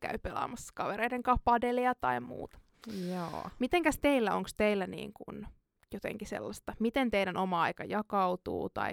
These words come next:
Speaker 1: miten te siitä sovitte ja keskustelette?
Speaker 2: No meillä on kans tällainen, ö, ajanvarauskalenteri.
Speaker 1: Joo.
Speaker 2: <laughs> Tota niin, ei, meillä on Google-kalenteri,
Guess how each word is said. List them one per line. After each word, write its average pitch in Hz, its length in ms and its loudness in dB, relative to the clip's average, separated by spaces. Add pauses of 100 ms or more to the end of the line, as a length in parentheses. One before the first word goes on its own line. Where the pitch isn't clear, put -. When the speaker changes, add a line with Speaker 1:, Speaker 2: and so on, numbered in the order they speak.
Speaker 1:
miten 196 280 -6
te 190 100 -8
siitä - 280 -6
sovitte - 680 -2
ja - 260 -2
keskustelette? - 920 -8 (340)
Speaker 2:
No - 60 -2
meillä 214 220 8
on 196 60 2
kans 180 240 4
tällainen, 160 480 2
ö, - 140 -4 (280)
ajanvarauskalenteri. 247 920 4
Speaker 1:
Joo. 247 80 2 (600)
Speaker 2:
<laughs> 202 120 2
Tota 202 320 12
niin, 180 200 6 (320)
ei, 190 180 10
meillä 247 220 10
on 277 100 6
Google-kalenteri, 170 1040 6